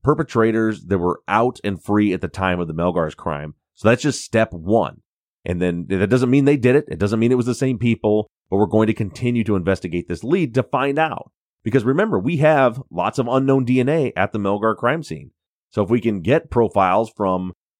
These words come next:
the people that were involved in Kingwood, or if we can figure out who the rest of the people in the Kingwood home invasion were, then we can see, is there actual physical evidence that can connect these people to the crime itself?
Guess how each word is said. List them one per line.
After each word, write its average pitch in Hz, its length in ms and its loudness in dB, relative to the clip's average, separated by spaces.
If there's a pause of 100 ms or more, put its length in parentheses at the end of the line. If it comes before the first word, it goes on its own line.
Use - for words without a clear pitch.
(160)
the 107 80 0
people 135 240 0
that 110 80 0
were 101 80 0
involved 95 260 0
in 87 80 -10
Kingwood, 139 440 -2
or 95 80 2
if 110 60 -2
we 170 60 0
can 156 160 -2
figure 143 300 2
out 101 140 -2
who 196 160 0
the 120 100 2
rest 131 220 2
of 117 100 -6
the - 20 -20
people 110 320 -4
in 226 200 2
the 185 80 4
Kingwood 95 340 0
home 95 140 -2
invasion 85 460 -4
were, 85 300 -4 (300)
then 143 140 4
we 190 80 2
can 127 160 -2
see, 143 400 0
is 135 260 2
there 117 260 2
actual 107 500 -4
physical 90 440 -2
evidence 87 400 -2 (280)
that 107 200 2
can 90 180 -12
connect 104 520 0
these 87 220 -2
people 87 540 -2 (300)
to 110 260 4
the 85 80 0
crime 82 300 -2
itself? - 400 -4